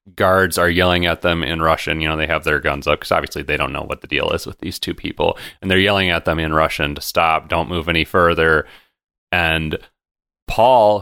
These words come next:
who knows how to speak Russian, continues to walk and ends up getting fucking shot.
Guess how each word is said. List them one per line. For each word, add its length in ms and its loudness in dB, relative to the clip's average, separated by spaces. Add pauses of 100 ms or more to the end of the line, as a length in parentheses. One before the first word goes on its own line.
who 100 -2
knows 300 0
how 100 4
to 60 0
speak 300 -2
Russian, 600 0 (440)
continues 540 0
to 120 0
walk 600 2 (200)
and 80 -2
ends 140 2
up 80 0
getting 220 2
fucking 420 -2
shot. 480 -2